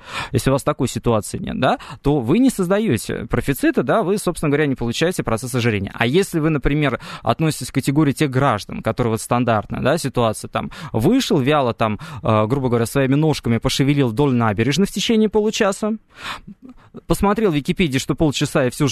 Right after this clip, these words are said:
жиры горят, и начинает есть пончик. Всё, у него же жиры стали гореть. Ну, ничего, что интенсивность нагрузки была маленькая, ничего, что расход энергии был маленький, да? То есть мы обращаем внимание, что ожирение — это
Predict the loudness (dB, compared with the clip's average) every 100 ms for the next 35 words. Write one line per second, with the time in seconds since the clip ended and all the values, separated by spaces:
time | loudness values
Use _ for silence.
0 | 2 2 2 2 2 2 2 2 2 0
1 | 0 0 0 2 0 0 -8 -14 -4 0
2 | 2 2 2 0 2 2 2 2 0 0
3 | 0 0 0 -2 -10 -16 -14 0 4 6
4 | 4 2 0 2 2 2 2 2 2 0
5 | 0 0 -2 0 2 2 2 2 2 0
6 | 2 0 2 2 2 0 0 0 2 2
7 | 0 0 0 2 4 2 0 2 0 0
8 | -8 -4 -2 -2 0 0 2 0 0 0
9 | 0 2 2 2 0 -2 -2 0 0 0
10 | 2 4 4 2 -2 0 0 0